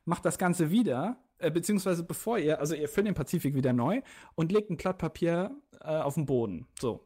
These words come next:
und dann wiederholt ihr das Ganze wieder, bis der Pazifik wieder leer ist, wieder ein Blatt Papier Boden, äh, <laughs> ein Blatt Papier auf den Boden legen, bis dieser Stapel die Sonne erreicht hat. Okay? Und das wiederholt ihr jetzt dreitausend Mal und wenn ihr das gemacht habt, ist der Timer abgelaufen.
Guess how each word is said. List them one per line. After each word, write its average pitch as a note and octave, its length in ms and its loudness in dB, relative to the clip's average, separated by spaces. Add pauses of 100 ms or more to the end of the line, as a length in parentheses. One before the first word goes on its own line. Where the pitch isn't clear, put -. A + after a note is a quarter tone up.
und C3 160 -4
dann F#3+ 260 0 (160)
wiederholt D#3+ 320 2
ihr G3+ 60 0
das A#2+ 180 -2
Ganze B2+ 280 -2
wieder, D#3 220 4
bis B2+ 140 -8
der C3+ 120 -2
Pazifik C#3 440 -4
wieder G3 220 2
leer G#2+ 180 0
ist, - 140 -4
wieder A3+ 140 2
ein F#3+ 60 2
Blatt A2 140 -6
Papier A#2 320 -2
Boden, B2+ 380 0
äh, A#2 340 2
<laughs> - 300 -4
ein E3 120 2
Blatt E3 200 2
Papier D#3+ 280 2
auf D3+ 60 2
den D3+ 100 0
Boden D3+ 280 0
legen, C#3+ 240 0 (320)
bis A3 160 -2
dieser G3 260 0
Stapel D#3+ 540 -2 (160)
die D3+ 80 0
Sonne E3+ 280 4
erreicht G#2 480 -4
hat. - 280 -8 (360)
Okay? F#3 360 2 (340)
Und D3 140 0
das G#3 180 0
wiederholt F#3+ 340 2
ihr E3 60 2
jetzt B2+ 160 -2
dreitausend G3+ 640 2
Mal E3 160 0
und C3+ 80 0
wenn B2+ 100 0
ihr B2+ 60 0
das E3 180 0
gemacht E3+ 280 -4
habt, D#3+ 160 -4
ist D3 120 -8
der C#3 80 -4
Timer B2+ 300 0
abgelaufen. F#2+ 580 -6